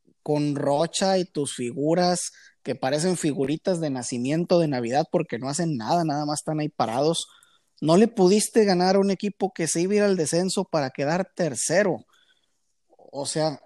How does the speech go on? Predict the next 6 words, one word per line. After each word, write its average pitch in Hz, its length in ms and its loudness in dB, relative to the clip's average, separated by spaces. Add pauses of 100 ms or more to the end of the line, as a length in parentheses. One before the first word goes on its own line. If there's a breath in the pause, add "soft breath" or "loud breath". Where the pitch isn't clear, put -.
(400)
¿cómo, 202 360 -4
cómo 202 240 2
explicarlo? 160 720 0
¿Cómo, 180 400 -2 (100)
cómo 190 260 -4
podemos, 185 760 2